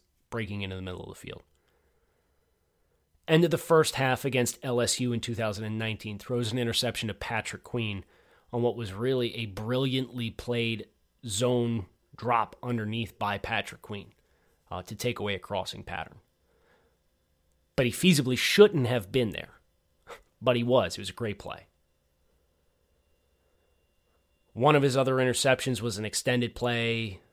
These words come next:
uh, tried to lollipop one up over the top against Tennessee, I believe, in two thousand nineteen. And it was just, like, one of those silly plays that, like, okay, you're trying to do too much. But how many examples of the R P O game,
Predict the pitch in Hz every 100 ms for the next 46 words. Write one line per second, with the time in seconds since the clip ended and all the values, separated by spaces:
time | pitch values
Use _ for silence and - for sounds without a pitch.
0 | _ - 104 101 101 - 127 120 110 107
1 | 107 113 107 110 104 110 107 104 110 101
2 | 95 - 107 101 107 104 98 - 120 107
3 | - 110 104 101 101 101 98 101 98 98
4 | 95 98 95 101 95 85 _ _ _ _
5 | _ _ _ _ _ 107 101 95 92 92
6 | 92 90 - 131 110 104 107 113 101 107
7 | 107 104 95 - 113 110 - 107 98 95
8 | 90 92 95 101 95 90 87 90 90 -
9 | 101 - - - _ _ _ _ _ _
10 | _ _ _ _ _ _ _ 139 - 156
11 | 190 196 190 135 151 156 127 123 123 -
12 | - _ _ _ _ _ _ _ _ -
13 | 123 104 110 135 151 143 127 120 120 117
14 | 113